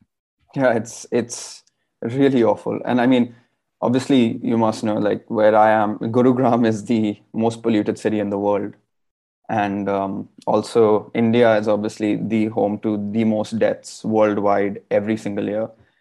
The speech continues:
I think between twenty ten and twenty twenty, um, over a million lives were lost on our roads, over five million injured. So just completely crazy. Just a note on that, on the Car Free Day. So at Rahagiri Foundation, actually, just,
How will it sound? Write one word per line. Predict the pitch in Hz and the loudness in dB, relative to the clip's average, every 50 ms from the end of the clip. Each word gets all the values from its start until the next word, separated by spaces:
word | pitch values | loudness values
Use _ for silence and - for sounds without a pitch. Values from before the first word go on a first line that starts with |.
| _ _ - | _ _ -12
I | - - | -8 -4
think | 120 117 | -2 0
between | 110 113 117 117 113 113 | 0 0 0 0 -2 0
twenty | - 117 110 113 117 117 113 113 - - _ _ _ _ _ _ _ - | 0 0 0 0 0 0 -2 -4 -6 -14 _ _ _ _ _ _ _ 0
ten | 131 123 120 110 | 2 2 2 2
and | 101 101 | 0 -2
twenty | - - 104 104 107 | -4 -4 -4 -4 -4
twenty, | 107 - 107 104 104 104 101 101 - - _ _ _ _ _ _ _ _ _ _ _ - - | -4 -4 -2 -2 -2 -4 -4 -6 -10 -12 _ _ _ _ _ _ _ _ _ _ _ -10 -6
um, | 117 113 113 123 131 | -4 -4 -2 0 2
over | 131 131 131 143 147 | 2 2 4 4 2
a | 139 | 2
million | 139 135 131 135 139 139 135 | 4 4 4 4 4 2 2
lives | 127 131 135 135 131 | 2 2 2 2 0
were | 131 | 0
lost | 131 135 131 139 - - - - | 2 2 0 0 -2 -8 -12 -8
on | - 113 | -6 -4
our | 117 117 117 | -2 -2 -2
roads, | 117 120 120 120 123 123 - - - _ _ _ _ _ _ _ _ _ - | -2 -2 -2 -2 -4 -6 -12 -16 -20 _ _ _ _ _ _ _ _ _ -4
over | - 110 110 120 123 | -2 0 4 2 2
five | 120 - 110 113 117 113 | 4 4 4 4 4 4
million | 117 117 117 117 113 | 2 2 2 2 0
injured. | 107 107 104 101 104 110 104 104 104 - | 0 -2 -4 -2 0 2 2 2 0 -2
So | - - - - 110 101 101 101 - - - _ _ _ _ _ _ _ _ _ - | -8 -14 -8 -4 -2 0 0 0 -2 -4 -10 _ _ _ _ _ _ _ _ _ -6
just | - 131 131 - | -4 -4 -4 -4
completely | - 104 107 120 117 117 117 | -4 0 0 0 0 0 0
crazy. | - 110 107 101 98 104 | 0 0 0 0 0 0
Just | 107 147 180 180 - - | 2 2 2 2 2 2
a | 139 127 117 107 104 110 | 4 6 6 4 4 2
note | 113 123 131 135 | 2 2 2 2
on | - - 117 113 107 | 2 0 0 0 2
that, | 107 107 101 - - - | 2 2 0 0 -2 -4
on | - 107 104 | -4 -4 -4
the | 113 | -4
Car | - - 110 107 120 120 | -2 0 2 2 2 2
Free | 117 - - 117 110 | 0 -2 -2 -2 0
Day. | 104 107 104 101 110 110 - _ _ _ _ _ | 2 2 2 0 0 -4 -8 _ _ _ _ _
So | - 123 | 0 0
at | 113 | 2
Rahagiri | 107 117 113 127 139 147 147 147 143 | 4 4 4 4 4 4 2 2 2
Foundation, | - 113 107 107 110 113 113 113 117 107 | 0 0 0 2 0 0 0 0 -2 -2
actually, | 101 95 - - - 107 104 101 107 - 117 | -4 -4 -6 -6 -4 -2 -2 -2 -2 -4 -4
just, | 113 - 113 110 113 - - - _ | 0 0 0 0 0 -4 -16 -18 _